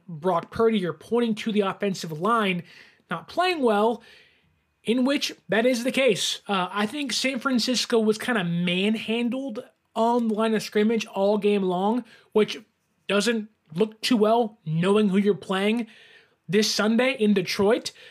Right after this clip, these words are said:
um, or against Detroit, excuse me. But the offensive line allowed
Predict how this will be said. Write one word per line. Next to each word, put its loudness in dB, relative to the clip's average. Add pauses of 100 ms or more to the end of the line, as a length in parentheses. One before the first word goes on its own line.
(200)
um, 0
or 2
against 0
Detroit, 0
excuse -4
me. -6 (840)
But -4
the 2
offensive 0
line 0
allowed -2